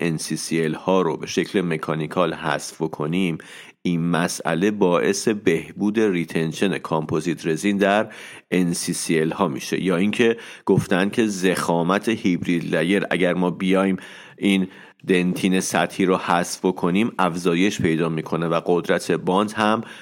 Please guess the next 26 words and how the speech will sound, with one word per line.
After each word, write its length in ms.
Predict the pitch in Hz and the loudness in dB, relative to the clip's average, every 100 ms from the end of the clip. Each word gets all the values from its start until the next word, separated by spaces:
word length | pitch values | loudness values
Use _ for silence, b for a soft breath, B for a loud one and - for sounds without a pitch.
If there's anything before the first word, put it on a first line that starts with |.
| B | B
بهتر 580 | - 101 - - 110 87 | 0 2 0 0 2 2
می‌شه. 380 | 64 - - - B B B - | -2 -6 -8 -8 B B B -2
مطالعات 680 | 147 - 135 127 127 131 | 0 4 4 4 2 2
متناقضی 760 | 139 110 104 95 90 95 101 104 | 2 2 2 2 4 4 2 2
هم 140 | 98 | 2
هست 300 | 95 98 85 | 2 0 0
که 80 | - | -2
مثلاً 500 | 82 82 - - 87 | -2 -2 0 0 2
میگه، 360 | 92 82 92 95 B B B B | 0 0 0 0 B B B B
اه، 540 | - 92 95 95 95 92 92 | 0 2 4 4 2 0 -2
ممکنه 680 | - 92 104 98 107 110 113 | -6 0 0 0 0 2 0
که 340 | 110 117 110 | 2 2 2
اونقدری 600 | - 95 85 87 101 101 | 2 0 2 2 2 2
مؤثر 580 | 107 92 73 85 - 92 | 2 2 2 0 0 2
نباشه، 460 | 95 82 78 73 - | 2 0 -2 -4 -2
اما 200 | 110 139 | 0 0
در 340 | 135 113 98 92 | 2 2 4 2
هر 300 | 90 92 92 | 2 2 0
صورت 360 | - 101 104 | 0 0 2
این 100 | 120 | 2
معنیش 480 | 110 85 87 95 - | 2 2 0 -2 -2
این 100 | 98 | -2
نیستش 420 | 95 - 73 71 | -2 -4 -6 -4
که 80 | - | -6
بی 180 | 73 80 | -4 -6
تأثیره. 840 | - - - - - 78 76 - | -6 -8 -6 -8 -4 -2 -4 -6